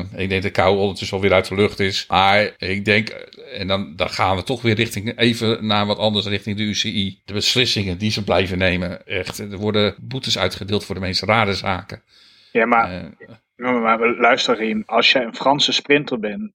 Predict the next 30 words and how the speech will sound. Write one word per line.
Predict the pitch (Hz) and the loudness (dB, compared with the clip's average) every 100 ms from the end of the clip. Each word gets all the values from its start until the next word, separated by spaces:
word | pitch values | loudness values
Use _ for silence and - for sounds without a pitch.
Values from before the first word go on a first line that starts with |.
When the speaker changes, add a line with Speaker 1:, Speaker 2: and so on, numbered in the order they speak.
| _ | _
Speaker 2:
dan | 120 | -6
moet | 117 156 - | -2 0 0
je | 131 | 2
gewoon | 135 123 | 2 2
dit | 123 | 0
soort | - 110 | 0 2
dingen | 123 117 | 2 0
doen, | 98 92 | -2 -6
blijkbaar. | 101 92 90 92 104 | -6 -6 -6 -4 -6
Dat | 104 | -6
krijgen | - 113 107 | -2 -2 0
ze | |
daar | 107 95 | -4 -6
geleerd. | 101 110 101 - | -2 -2 -2 -4
Het | 104 - | -8 -6
is | - | 0
heel | 135 | 2
flauw | 127 143 131 | 2 4 4
om, | 123 120 | 4 2
eh, | 117 | 0
mensen | 120 120 - | 0 0 0
op | 110 | -4
te | 113 | -6
gaan | 104 | -6
straffen. | - 143 151 - | -6 -6 -6 -8
Het | 110 - | -12 -4
is, | - - | -2 2
eh, | |
Speaker 1:
Ja, | 135 | 2
blijkbaar. | - 95 101 113 - | 0 -2 -2 -4 -6